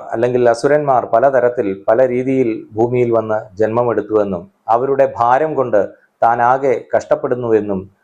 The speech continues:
ഭൂമിദേവി ബ്രഹ്മാവിനെ ചെന്ന് കണ്ട് സങ്കടമുണർത്തിക്കുന്നു.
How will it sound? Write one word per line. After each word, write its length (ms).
ഭൂമിദേവി 720
ബ്രഹ്മാവിനെ 760
ചെന്ന് 240
കണ്ട് 340
സങ്കടമുണർത്തിക്കുന്നു. 1000